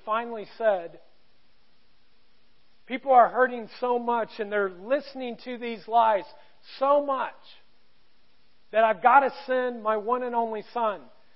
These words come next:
to come down and not only to teach them, but to go to a cross and die for all of the sins so that he could erase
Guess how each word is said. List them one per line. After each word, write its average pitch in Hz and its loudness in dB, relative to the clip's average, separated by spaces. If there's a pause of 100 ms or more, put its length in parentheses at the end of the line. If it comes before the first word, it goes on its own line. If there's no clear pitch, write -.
(120)
to 202 -2
come 269 2
down 240 0
and 208 -8
not 269 4
only 262 0
to 196 -14 (120)
teach 320 -4 (120)
them, 185 -8 (260)
but 220 -2
to 214 -6
go 254 6
to 320 2
a 277 8
cross 240 8
and 190 -12
die 254 4
for 202 -8 (100)
all 285 8
of 254 -12
the 233 -6 (100)
sins 233 -4 (420)
so 262 8
that 262 6
he 277 -2
could 262 2
erase 269 4